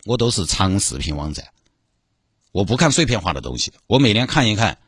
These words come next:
哎，我就像吃了一颗定心丸。我觉得我至少呢，应该是在正确的方向上前行。我就觉得今年应该要发财，是吧？至少我专注于自己的生活嘛，这个没错嘛。但这个事情看你咋个看，咋个想。同样是不看碎片化，不看短视频，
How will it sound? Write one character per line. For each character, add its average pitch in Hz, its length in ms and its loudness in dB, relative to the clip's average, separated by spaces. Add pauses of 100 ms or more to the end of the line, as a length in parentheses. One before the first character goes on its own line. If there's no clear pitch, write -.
(200)
哎， - 120 2
我 120 160 2
就 123 80 4
像 113 200 2
吃 113 200 0
了 107 80 2
一 90 60 0
颗 95 100 -6
定 101 180 -4
心 87 180 0
丸。 57 240 -6
我 78 120 -6
觉 95 120 0
得 123 80 6
我 98 140 4
至 120 140 0
少 71 200 -2
呢， 67 200 -6 (400)
应 120 140 4
该 123 140 6
是 120 140 2
在 85 380 2
正 156 200 0
确 90 100 -2
的 78 60 -4
方 95 160 0
向 82 200 0
上 64 120 -8
前 71 300 -2
行。 - 260 -4 (300)
我 87 140 4
就 123 100 4
觉 113 140 2
得 113 100 4
今 117 140 0
年 101 160 2
应 104 100 0
该 104 60 2
要 98 120 4
发 90 180 0
财， 60 360 -4
是 85 120 6
吧？ 110 260 2 (420)
至 262 140 8
少 139 140 4
我 110 180 -2
专 196 180 0
注 185 80 2
于 143 140 -2
自 196 100 -4
己 143 80 0
的 92 100 2
生 170 220 0
活 120 140 -8
嘛， 90 100 -4
这 196 140 -2
个 180 100 0
没 92 140 -2
错 101 200 0
嘛。 69 180 -6 (580)
但 165 160 4
这 139 40 4
个 135 80 2
事 107 120 0
情 110 160 2
看 92 160 -2
你 110 80 -2
咋 101 160 0
个 87 80 -6
看， 71 260 -4
咋 - 80 -6
个 76 80 -4
想。 98 340 0 (420)
同 107 140 6
样 160 160 6
是 120 120 -2
不 92 120 -6
看 107 160 0
碎 98 160 -2
片 85 160 0
化， 80 160 0
不 87 140 -6
看 110 160 2
短 80 120 -2
视 80 140 -2
频， 64 240 -6